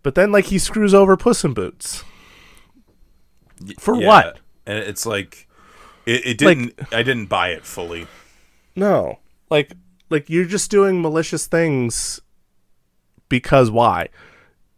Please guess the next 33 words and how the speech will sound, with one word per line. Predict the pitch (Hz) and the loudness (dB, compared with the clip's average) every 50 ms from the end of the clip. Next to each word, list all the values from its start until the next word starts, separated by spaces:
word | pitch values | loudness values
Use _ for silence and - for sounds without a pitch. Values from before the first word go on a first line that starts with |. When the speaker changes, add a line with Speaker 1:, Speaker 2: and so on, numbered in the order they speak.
| _ _ - | _ _ -6
Speaker 1:
'Cause | - 120 104 | -4 -2 -2
of | 101 95 | -2 0
jealousy? | - 120 123 147 175 196 180 - - 196 196 196 190 190 | 4 6 8 8 8 6 4 4 2 4 4 4 2 2
Because | 170 165 - - 131 110 107 | 0 -2 0 0 -2 0 0
you | 113 | -4
feel | 110 - 139 127 | -4 -2 0 0
like | 120 113 | 0 0
he | - - - - - 151 156 | -2 -6 -12 -4 0 0 4
betrayed | 147 151 143 - - 123 113 107 113 | 4 4 2 4 4 4 4 2 0
you? | 143 185 208 | 0 4 4
It's | 185 - - | 4 4 4
like, | 160 143 - - - - - - - _ _ _ _ _ _ _ _ _ _ _ | 2 2 0 -8 -20 -20 -20 -20 -20 _ _ _ _ _ _ _ _ _ _ _
no, | 147 135 143 139 131 123 120 113 113 113 113 117 127 139 160 190 214 214 | 2 6 8 10 10 10 10 10 10 10 10 10 10 10 8 8 8 6
you | 190 170 160 165 175 185 196 208 220 220 220 214 220 214 220 214 220 - _ _ _ _ _ _ _ _ _ _ _ _ | 4 4 2 4 4 6 6 6 6 6 6 6 4 4 2 0 -4 -8 _ _ _ _ _ _ _ _ _ _ _ _
betrayed | - 170 165 - - 175 165 160 160 151 | 2 2 2 4 4 6 6 8 6 6
him. | 147 180 208 208 156 110 92 | 6 6 8 8 6 4 4
Like, | 87 110 107 | 0 -2 -2
he | - - 180 196 | 0 0 2 2
remained | 214 208 190 170 160 160 156 151 147 139 | 4 4 4 4 6 6 6 4 2 2
your | 135 131 131 | 2 2 2
friend. | - - - 185 190 196 160 117 98 - - - - - - - | 2 0 -2 2 4 4 4 4 0 -4 -6 -6 -6 -6 -8 -10
Speaker 2:
Yeah. | 104 110 113 104 82 78 - _ _ _ _ _ _ _ _ | -6 -4 -4 -4 -4 -8 -14 _ _ _ _ _ _ _ _
He | 123 | -8
was | 131 131 - | -8 -8 -2
Speaker 1:
He | - 170 | 0 2
Speaker 2:
still, | 180 208 226 | 4 6 6
Speaker 1:
even | 214 214 | 6 8
got | 185 196 180 180 185 - | 10 10 10 10 8 6
you | 196 170 | 6 8
out | 156 143 156 147 | 10 10 10 10
of | 143 131 | 8 4
jail. | - - 185 220 226 165 117 98 | 6 6 6 8 8 6 4 2
Speaker 2:
Yes. | 101 117 127 117 85 - - - - - - | 2 2 2 2 0 -2 -6 -8 -8 -8 -10